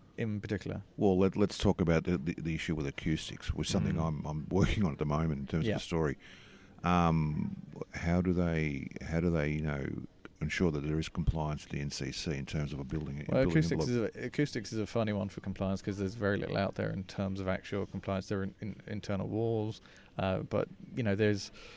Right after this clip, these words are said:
Speaker 1: people will go ahead and test in an environment, uh, and they'll, they'll understand what the noise impact is outside, and they'll look for a sound absorption, look, look for flanking, these
Speaker 2: Mm.
Speaker 1: types of issues. Um, it doesn't go into too much detail there. What it, what it does, it just really starts to pull forward sort of ru-, rudimentary R W values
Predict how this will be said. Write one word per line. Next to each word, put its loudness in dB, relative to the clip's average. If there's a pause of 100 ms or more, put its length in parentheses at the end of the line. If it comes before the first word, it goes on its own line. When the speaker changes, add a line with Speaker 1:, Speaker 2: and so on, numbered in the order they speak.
(160)
Speaker 1:
people 6
will 2
go 6
ahead 0
and -2
test -10 (260)
in -2
an -2
environment, -4 (180)
uh, 0
and -2
they'll, 2
they'll 2
understand -2
what -2
the -6
noise -4
impact -6
is -6
outside, 0
and -4
they'll -4
look -6
for -4
a -2
sound 0
absorption, -4
look, -8 (100)
look -4
for -10
flanking, -4 (280)
these 4
Speaker 2:
Mm. -6
Speaker 1:
types 2
of -2
issues. -2 (360)
Um, 2 (240)
it 4
doesn't 4
go 6
into -2
too 0
much -2
detail 2
there. 2
What 2
it, 0
what 2
it 2
does, 4
it 2
just -4
really 2
starts 0
to -16
pull 2
forward -2
sort -6
of -6
ru-, -2
rudimentary 0
R 0
W 0
values -2